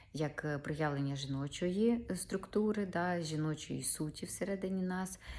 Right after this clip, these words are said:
Е, права — це батьківська, чоловіча, е, структура всередині нас.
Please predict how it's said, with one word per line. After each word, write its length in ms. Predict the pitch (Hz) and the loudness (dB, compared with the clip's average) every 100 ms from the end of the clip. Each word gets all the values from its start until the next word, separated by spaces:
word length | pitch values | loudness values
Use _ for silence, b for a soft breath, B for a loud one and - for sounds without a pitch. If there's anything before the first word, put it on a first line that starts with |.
| B - | B 0
Е, 120 | 156 | 0
права — 760 | - 160 170 190 185 180 180 - | 4 6 8 8 6 6 6 4
це 220 | - 170 | 2 2
батьківська, 640 | 156 143 139 - 143 - 147 | 2 0 0 -4 -8 -4 -4
чоловіча, 840 | - 139 139 151 185 - 160 160 160 B B - | -2 0 2 2 2 2 2 2 -2 B B -4
е, 160 | 156 143 | -2 -2
структура 440 | - 143 - 180 | -4 -8 0 0
всередині 600 | 160 - 151 151 156 156 | 2 0 0 0 2 4
нас. 400 | 160 139 123 - | 4 4 0 -6